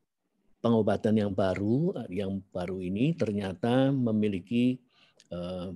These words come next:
perbedaan atau lebih suri-, superior atau lebih baik daripada yang dibandingkan atau yang standar yang selama ini dipakai. Atau kita mengatakan bahwa ternyata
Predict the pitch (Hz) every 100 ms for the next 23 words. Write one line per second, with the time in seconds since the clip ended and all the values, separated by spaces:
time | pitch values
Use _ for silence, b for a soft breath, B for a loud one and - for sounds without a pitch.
0 | - - 98 95 90 117 98 98 92 101
1 | 98 107 107 107 - 104 104 - 101 98
2 | 98 101 214 - - 98 92 - 98 113
3 | 104 92 87 87 101 101 98 87 87 87
4 | b b b b - 92 90 87 87 85
5 | 87 - 85 98 85 76 - 87 90 92
6 | 87 85 95 180 127 90 90 - 160 -
7 | 82 76 - b b b b b b b
8 | - 107 - 156 151 135 139 139 127 127
9 | 123 143 139 113 110 120 117 107 107 98
10 | 123 127 131